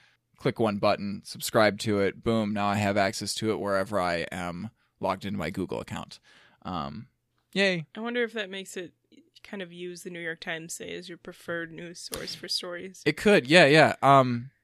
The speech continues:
Speaker 1: oh, yeah, and I, I hadn't thought of it from that angle, that, like, if the Google News app can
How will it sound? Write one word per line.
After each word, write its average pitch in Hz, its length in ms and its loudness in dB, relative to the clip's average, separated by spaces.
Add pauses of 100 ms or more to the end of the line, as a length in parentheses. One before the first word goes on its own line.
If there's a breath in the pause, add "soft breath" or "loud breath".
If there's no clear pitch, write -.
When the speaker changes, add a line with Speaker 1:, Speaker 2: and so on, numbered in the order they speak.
(240)
Speaker 1:
oh, 208 220 10
yeah, 175 220 6
and 143 100 2
I, 139 100 4 (120)
I 139 140 4
hadn't 156 340 0 (140)
thought 151 440 0
of 143 120 0
it 123 80 -4
from 127 180 -6
that 123 180 4
angle, 135 360 4
that, 120 200 2
like, 113 420 4 (440 soft breath)
if 131 200 4
the 131 100 0
Google 135 360 4
News 123 400 2 (100)
app 110 500 2 (520)
can 113 800 2